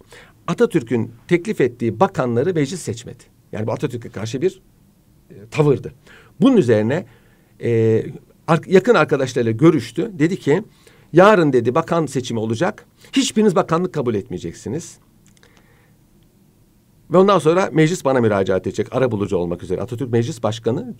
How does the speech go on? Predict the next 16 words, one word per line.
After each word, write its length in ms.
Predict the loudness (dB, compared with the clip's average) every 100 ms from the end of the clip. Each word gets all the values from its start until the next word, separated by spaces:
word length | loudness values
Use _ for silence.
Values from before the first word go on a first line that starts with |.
| _ _ _ _
ve 140 | -8 -4
aynı 180 | -2
zamanda 280 | 0 0 2
devletin 380 | 2 2 0 -4
başkanı, 340 | -4 -2 -4
ordunun 340 | -2 -2 2 2
başkumandanı. 640 | 2 0 -4 -4 -8 -16 -20 _ _ _ _ _ _ _ _ _ _ _ _ _ _ _
Her 180 | 2 2
şey. 260 | 0 -8 -12 _ _ _ _ _ _ _ _ -10
E, 100 | -6
hükümet 520 | 4 4 8 6 6
başkanı. 460 | 2 0 -4 -4 -6 _ _ _ _ _ 2
Dediler 480 | 2 4 2 0 0
ki, 120 | 0
ertesi 440 | 4 4 2 0
gün 260 | -2 -4